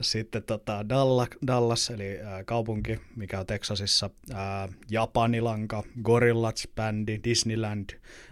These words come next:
tällaisia niinku muutamia, ja sit niinku Toronto Maple Leafs, mikä on niinku ikoninen jääkiekkoseura N H L:ssä, ja muuta, muuta tällaista. Eli, eli ei missään nimessä niinku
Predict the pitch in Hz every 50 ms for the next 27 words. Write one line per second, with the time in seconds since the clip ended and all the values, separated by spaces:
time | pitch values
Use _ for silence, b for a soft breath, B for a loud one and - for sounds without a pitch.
0 | B B - 98 98 - - 202 196 175 175 147 139 127 120 120 110 113 104 104
1 | 101 101 98 - - - 110 92 104 107 - - 107 101 101 - - 123 113 113
2 | 113 107 110 110 110 113 113 104 117 110 107 110 107 107 107 - - 113 104 -
3 | - 104 104 104 104 101 101 98 - - 101 101 101 117 110 104 - 110 104 104
4 | 107 104 107 107 107 107 107 104 101 - 107 101 - - 101 - 110 107 104 101
5 | 98 98 101 104 101 98 101 101 98 98 98 98 - - - 98 - B B B
6 | B B B B B B 98 98 107 113 107 107 107 117 - 135 123 110 104 104
7 | 98 - 110 101 98 98 101 - - - - 104 98 107 110 107 - - B B
8 | B B B B B B B B B B - 127 127 - 147 156 165 180 185 175
9 | - - 156 135 127 127 131 127 123 113 - - 113 107 107 107 113 110